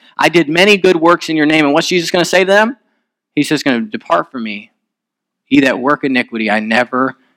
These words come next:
knew you." Those are gonna be some pretty hard words for some people who gave their entire life to religion, never accepting what Jesus had done for them. That's where Paul the Apostle was at. He was into doing a whole lot of good things, but he didn't have a relationship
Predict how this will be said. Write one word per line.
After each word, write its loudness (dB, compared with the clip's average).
knew -4
you." -4
Those 0
are -2
gonna 2
be 2
some -6
pretty -2
hard -4
words -6
for -8
some -4
people -4
who -6
gave 0
their -6
entire -2
life 0
to -4
religion, 0
never -2
accepting -4
what -6
Jesus -4
had -2
done -4
for -8
them. 0
That's -2
where 2
Paul 2
the 0
Apostle 0
was -10
at. -2
He -4
was 2
into 2
doing 4
a 2
whole 0
lot 2
of -10
good -4
things, -4
but 2
he 4
didn't 2
have 0
a -6
relationship -6